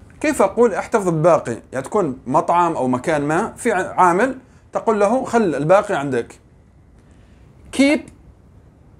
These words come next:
the change. Keep the change. Change نعرفها تغيير. أيضًا change باقي. Keep يحفظ. Keep فعل أمر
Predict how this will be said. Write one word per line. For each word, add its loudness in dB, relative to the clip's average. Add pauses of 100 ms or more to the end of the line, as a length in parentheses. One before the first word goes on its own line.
the 2
change. -2 (720)
Keep 2 (920)
the 0 (140)
change. 0 (1200)
Change 2
نعرفها 0
تغيير. 2 (680)
أيضًا -2
change -2
باقي. 2 (400)
Keep -2 (560)
يحفظ. 4 (600)
Keep 0 (600)
فعل 4
أمر -2